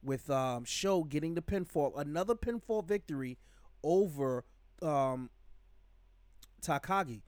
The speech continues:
Now, Sho eliminated Takagi out of the tournament, getting a pinfall, making him the number one challenger to the Never Openweight Championship. Now, being that L I J also hold the Never six-man tag belts,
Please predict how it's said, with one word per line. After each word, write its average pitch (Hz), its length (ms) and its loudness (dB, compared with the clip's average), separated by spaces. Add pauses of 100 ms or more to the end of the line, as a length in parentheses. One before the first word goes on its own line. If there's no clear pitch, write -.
(280)
Now, 139 380 -2 (180)
Sho 233 340 4
eliminated 208 440 0
Takagi 165 640 -4
out 165 200 -2
of 170 100 0
the 143 80 -6
tournament, 135 500 -4 (1200)
getting 160 260 2
a 143 60 -4
pinfall, 180 560 2
making 147 300 -6
him 147 160 -6
the 139 80 -2
number 151 260 -2
one 165 180 0
challenger 135 540 0
to 156 260 -2
the 131 120 -2
Never 123 260 -2
Openweight 117 460 -8
Championship. 131 720 -10 (440)
Now, 139 240 0
being 214 360 0
that 175 280 0 (440)
L 165 160 4
I 170 120 2
J 160 260 0
also 180 500 0
hold 175 460 4 (340)
the 139 100 -4
Never 160 340 0
six-man 160 540 -2
tag 220 320 0
belts, - 420 -6